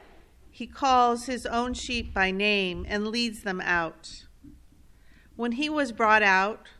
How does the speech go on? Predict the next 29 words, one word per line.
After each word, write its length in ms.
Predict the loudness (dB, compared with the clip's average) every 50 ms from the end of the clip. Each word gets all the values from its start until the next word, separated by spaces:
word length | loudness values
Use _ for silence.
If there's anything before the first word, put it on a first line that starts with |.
| -20 -20 -20 -20 -20 -20 -20 -18 -4 -2
when 140 | 0 0 0
he 200 | 0 -2 -2 0
has 280 | 2 4 4 4 2
brought 260 | 0 -2 0 2 2 2
out 280 | 2 2 2 0 0 0
all 240 | 2 4 4 4 2
his 240 | 0 -4 -4 -4 -2
own, 420 | -2 -2 -2 -2 -4 -6 -10 -12 -14 -16 -20 -20 -20 _ -20 -10
he 140 | -6 -6 -2
goes 320 | 2 4 4 4 4 2 0
ahead 260 | 0 2 2 2 2
of 140 | 2 0 -2
them, 480 | 0 0 0 0 -2 -4 -8 -12 -16 -10 -6
and 180 | -4 -2 -2
the 60 | -2 -2
sheep 340 | -2 -4 -6 -6 -6 -8
follow 400 | -4 -2 0 2 2 2 0 -2
him 500 | -4 -6 -6 -6 -6 -6 -8 -12 -16 -20 -20 -20 -18 -16
because 380 | -16 -12 -8 -6 -6 -6 -6 -6
they 180 | -6 -4 -4 -4
know 340 | -4 -4 -4 -4 -4 -6
his 240 | -6 -8 -10 -10 -12
voice. 720 | -10 -8 -6 -4 -4 -4 -6 -8 -14 -20 -20 -20 -20 -20 -20 -20 -20 -20 -20 -20 -20 -20 -20 -20 -20 -20 -20 -20 -20 -20 -20 -20 -20 -10 -4
They 100 | -2 0
will 240 | 2 2 2 2 4
not 320 | 4 4 4 2 0 -2
follow 560 | 2 4 4 4 4 2 0 -4 -4 -8 -10 -12
a 60 | -14
stranger, 840 | -14 -14 -8 -4 -2 -2 -2 -2 -4 -4 -6 -6 -8 -8 -10 -12